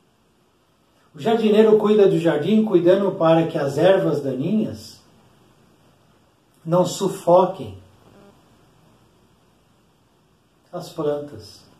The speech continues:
as flores. Que o jardim fique organizado, limpo, adubado.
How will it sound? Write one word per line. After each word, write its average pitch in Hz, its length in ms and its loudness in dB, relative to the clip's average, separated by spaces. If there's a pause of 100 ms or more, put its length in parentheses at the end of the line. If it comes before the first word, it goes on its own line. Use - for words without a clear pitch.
(680)
as 139 200 -12
flores. - 680 -8 (720)
Que 170 60 -16
o 156 40 -10
jardim 170 400 0
fique 170 320 -4
organizado, 143 840 -2
limpo, 160 640 -6 (1040)
adubado. 139 1080 -2